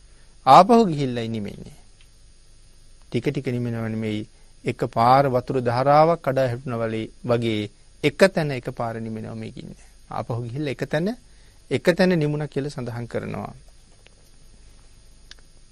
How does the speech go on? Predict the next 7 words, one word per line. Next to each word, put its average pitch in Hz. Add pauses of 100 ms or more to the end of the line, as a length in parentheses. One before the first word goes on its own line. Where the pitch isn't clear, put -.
(160)
"නික්මෙන්නේද 165 (480)
දවාගෙනම 170
වනයේට 139
නොගියේය." 117 (640)
නැවත 131
එතනින් 120
එහාට 110